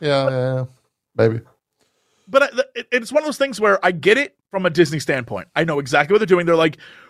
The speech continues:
Speaker 2: "We introduced this guy, Cad Bane, and everyone loved Cad Bane. And he's from old Star Wars, so old Star Wars fans are gonna love it. Just keep putting him in stuff, and we know he gets blasted in the future by the Mandalorian. Doesn't matter. Let's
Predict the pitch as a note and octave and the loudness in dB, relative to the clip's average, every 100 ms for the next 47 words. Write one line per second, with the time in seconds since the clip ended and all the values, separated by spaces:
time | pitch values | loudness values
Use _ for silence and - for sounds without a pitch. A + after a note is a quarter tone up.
0 | _ B2 F3 A3 C4+ D4 A3 E3+ D3+ - | _ -2 2 2 2 0 4 4 2 -4
1 | D#3 - D#3 C3 - D3+ C#3+ E3+ D#3 A#2 | -8 -2 0 0 -2 -2 0 0 -2 -4
2 | E2+ - _ _ C#3+ C#3+ F3 A#3+ D4 C4+ | -6 -20 _ _ -6 -4 -2 0 -2 2
3 | B3+ - - - D#3 D3+ D#3 C3+ B2+ E2 | 2 2 -8 -6 -2 0 -2 -2 -4 -6
4 | - - - D3 F#3 A#3+ A3+ - - A3+ | -18 -20 -18 -6 -2 0 -2 -4 2 4
5 | D4+ D4 - C#4+ A3+ F3+ E3 A3+ A3 - | 4 0 2 4 4 0 0 2 2 2
6 | A3 F#4+ - A3 E3+ E3+ D#3 D3 G#3 - | 2 2 2 -2 0 -2 0 2 2 0
7 | - - - C4 - C#4+ - C#4 D4+ C4 | -12 -16 -6 -4 0 0 2 0 2 0
8 | F#3 - D#3 D#3+ - _ A#3+ D#4 D#4 D#4 | 0 -2 0 0 -6 _ -8 -4 2 2
9 | C#4 G#3+ C#3 F#3 F#3 F3+ F3 E3 G3 D3+ | 2 -6 -4 0 2 0 -8 -12 -10 -2
10 | D#3+ D3+ D#3+ D3 E3 C3+ A#2+ E3+ C#3 F#3 | 0 2 0 0 -2 -4 2 4 4 0
11 | G3+ E3 G#2+ F2+ _ _ _ D#3 F3+ G3 | 0 0 -2 -8 _ _ _ -4 4 4
12 | B3+ - - | 4 -2 -16